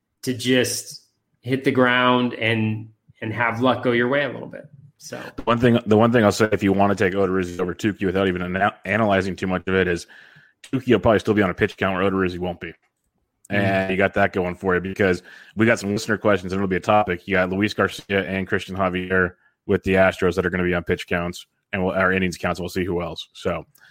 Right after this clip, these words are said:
Speaker 2: that could be another angle as well. All right.
Speaker 1: Yeah, some,
Speaker 2: Uh,
Speaker 1: something's going on with Odorizzi.
Speaker 2: Yeah,
Speaker 1: Something's
Speaker 2: it's, it's
Speaker 1: going
Speaker 2: not
Speaker 1: on.
Speaker 2: normal. I, it, 'cause doing D F S with them every time, it's, it's been ugly. It's been very ugly. It's
Speaker 1: Yeah, yeah. I
Speaker 2: even
Speaker 1: mean,
Speaker 2: when it looks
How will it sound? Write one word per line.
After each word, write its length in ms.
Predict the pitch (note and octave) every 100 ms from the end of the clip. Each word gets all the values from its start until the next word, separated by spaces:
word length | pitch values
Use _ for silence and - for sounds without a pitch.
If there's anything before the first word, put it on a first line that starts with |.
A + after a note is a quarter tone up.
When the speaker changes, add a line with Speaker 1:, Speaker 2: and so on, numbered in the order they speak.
| - -
Speaker 2:
that 160 | F#2 -
could 80 |
be 80 | F2
another 220 | E2+ E2+
angle 240 | E2 D#2+ D2+
as 100 | -
well. 200 | - - - _ - - _ _ _ _ _ _ -
All 100 | G2+
right. 240 | G#2+ G2 G2+
Speaker 1:
Yeah, 100 | A2
some, 200 | - G#3+
Speaker 2:
Uh, 20 | -
Speaker 1:
something's 380 | G#3 G3+ F#3
going 200 | C#3 D#3 C3
on 160 | A#2+
with 100 | A2+
Odorizzi. 640 | A2 G#2 G2 G2 F#2 G2 G2 - - _ _ _ F#3
Speaker 2:
Yeah, 180 | E3+
Speaker 1:
Something's 300 | - D3+ B2+
Speaker 2:
it's, 60 | A2
it's 140 | G#2+ G2
Speaker 1:
going 80 |
Speaker 2:
not 100 | B2 G#2+
Speaker 1:
on. 60 |
Speaker 2:
normal. 260 | G2 F2+ F2+
I, 160 | G2 F#2 - -
it, 340 | G2+ G2 G2
'cause 140 | G#2+
doing 380 | F2 F#2 A2+ A#2
D 120 | G#2+
F 160 | G2 G2
S 140 | G2
with 100 | G#2
them 120 | G2 G2
every 160 | G2
time, 320 | F#2+ G2+ G2 F2+
it's, 280 | F2 -
it's 180 | F2+ E2+
been 180 | - E2
ugly. 260 | D#2+ D#2+ E2 -
It's 180 | - -
been 160 | -
very 180 | F2+ - -
ugly. 200 | - - -
It's 0 |
Speaker 1:
Yeah, 400 | B2 G#2 - - - - -
yeah. 180 | A2 G2+
I 40 |
Speaker 2:
even 160 | A#2+ C3
Speaker 1:
mean, 80 | B2+
Speaker 2:
when 80 |
it 40 |
looks 100 | A#2+